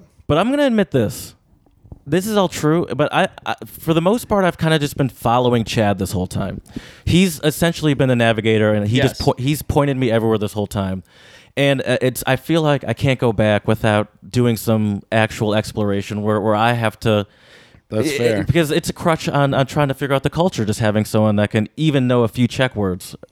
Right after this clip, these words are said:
Speaker 1: Because, um, I've noticed also it's been a long time since I've been around, like, non-English speakers,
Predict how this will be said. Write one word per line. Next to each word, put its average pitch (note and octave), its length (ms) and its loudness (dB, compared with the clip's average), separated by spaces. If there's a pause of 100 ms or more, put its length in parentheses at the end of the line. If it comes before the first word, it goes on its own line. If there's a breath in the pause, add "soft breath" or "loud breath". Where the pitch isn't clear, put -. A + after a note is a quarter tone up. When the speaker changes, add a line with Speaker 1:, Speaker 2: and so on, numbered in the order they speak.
(800 soft breath)
Speaker 1:
Because, C3 580 0
um, A#2+ 340 2 (640)
I've B2+ 160 0
noticed C#3+ 300 0
also A#2+ 220 2
it's G#2 100 0
been G#2+ 120 2
a G#2+ 40 2
long G#2+ 240 2
time G#2 260 2
since - 200 -6
I've G2 100 2
been G2+ 120 2
around, G2 360 2
like, F#2+ 160 0
non-English G2+ 480 0
speakers, B2+ 520 -6